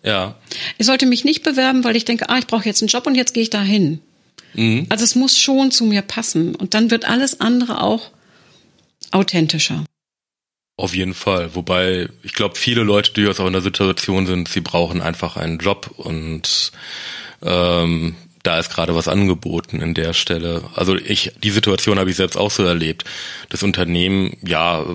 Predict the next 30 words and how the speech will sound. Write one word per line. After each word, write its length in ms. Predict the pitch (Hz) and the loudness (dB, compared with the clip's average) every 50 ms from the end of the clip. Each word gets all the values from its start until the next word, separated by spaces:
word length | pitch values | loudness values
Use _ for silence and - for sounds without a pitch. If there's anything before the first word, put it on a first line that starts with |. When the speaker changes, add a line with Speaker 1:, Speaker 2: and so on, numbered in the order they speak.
| - - - _ _ _ _ _ _ _ _ _ _ _ _ _ _ - - _ _ - | -10 -12 -20 _ _ _ _ _ _ _ _ _ _ _ _ _ _ -20 -20 _ _ -16
Speaker 1:
war 300 | 98 85 98 87 95 101 | -4 0 0 2 2 0
jetzt 140 | 101 - 104 | 0 -2 -2
int-, 140 | 104 101 - | -4 -2 -2
äh, 260 | 104 90 101 104 95 | -4 0 0 0 0
schon 200 | - - 110 104 | 0 0 2 2
interessant, 520 | 101 95 - - - - - 95 113 123 113 | 2 0 0 -2 -2 -2 0 0 0 0 -2
brachte 300 | - - 90 - - - | -4 -8 -6 -4 -4 -4
zu 120 | - - | -2 0
meinem, 300 | 95 90 90 87 90 85 | 0 2 2 2 0 -2
äh, 300 | - - 85 87 87 87 | -2 -2 -2 0 -2 -2
passte 260 | - - 90 - 87 | -2 -2 -4 -4 -6
zu 140 | - - 87 | -8 -6 -4
meinem 200 | 85 82 82 82 | -2 -2 -2 -4
Job, 220 | - - 92 - - - | -2 -2 -4 -2 -2 -2
aber 180 | 87 85 85 | -2 0 0
das 180 | 85 85 - - | -2 -2 -2 -2
war 140 | 82 82 82 | -2 0 0
jetzt 240 | 85 82 - - - | -2 -4 -6 -4 -2
nicht, 320 | 90 87 - - - - - - - - - - - - - - - | -2 -2 -2 -4 -6 -6 -10 -16 -18 -16 -16 -14 -14 -14 -14 -14 -6
dass 140 | - - - | -6 -4 -2
ich 200 | 101 95 - - | 0 0 0 0
da 200 | - 95 85 87 | 0 0 2 2
unbedingt 460 | 87 87 98 101 95 95 92 95 87 | 2 2 2 2 2 2 0 0 0
in 60 | 87 85 | 0 0
dieses 180 | 95 90 - | 0 0 2
Unternehmen 500 | 90 82 85 85 82 85 85 87 95 92 | 0 0 2 2 2 2 2 2 2 2
wollte, 240 | 92 92 90 - - | 2 2 2 2 0
sondern 320 | 85 - 87 87 85 87 85 | 0 0 2 4 4 4 2
diesen 380 | 85 82 82 87 85 80 78 - - | 0 0 0 0 0 0 -2 -6 -4
Job 340 | - 104 113 - - - | -2 -2 -2 -2 -4 -10